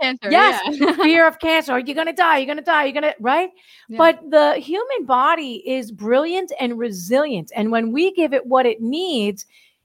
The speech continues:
Speaker 2: it turns on its innate immune system. It, um, functions well. The excretory system works. The digestive system works. The circulatory system works. The lymphatic system, all of the systems start to work.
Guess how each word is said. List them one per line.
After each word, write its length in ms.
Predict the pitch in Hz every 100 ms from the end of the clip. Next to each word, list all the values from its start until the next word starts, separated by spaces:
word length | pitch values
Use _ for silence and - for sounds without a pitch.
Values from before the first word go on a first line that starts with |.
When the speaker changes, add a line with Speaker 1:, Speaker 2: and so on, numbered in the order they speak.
| _
Speaker 2:
it 180 | 226 214
turns 380 | - 233 240 254
on 280 | 311 339 233
its 160 | 202 -
innate 360 | 247 233 214 208
immune 320 | 196 196 196 180
system. 560 | 208 170 - 151 139 - - - -
It, 320 | 254 240 -
um, 300 | 214 196 190 _ -
functions 640 | 339 392 - 370 285 220
well. 480 | 214 185 151 143 - - -
The 460 | 208 262 254 247 277 311
excretory 720 | 339 - 392 381 339 285 254
system 540 | - 240 - 226 214
works. 360 | 196 180 - -
The 100 | 240
digestive 600 | 262 247 285 311 403 359
system 400 | 330 - 262 233
works. 240 | 196 185
The 80 | 233
circulatory 680 | - 285 285 381 381 302 277
system 460 | 269 247 - 233
works. 240 | 220 190 180
The 80 | 247
lymphatic 560 | 262 262 269 302 370
system, 280 | - - 254 - _ -
all 240 | 302 415 480
of 40 |
the 100 | 403
systems 480 | - 381 - 311 277
start 260 | - 285 277
to 80 | 269
work. 340 | 262 359 294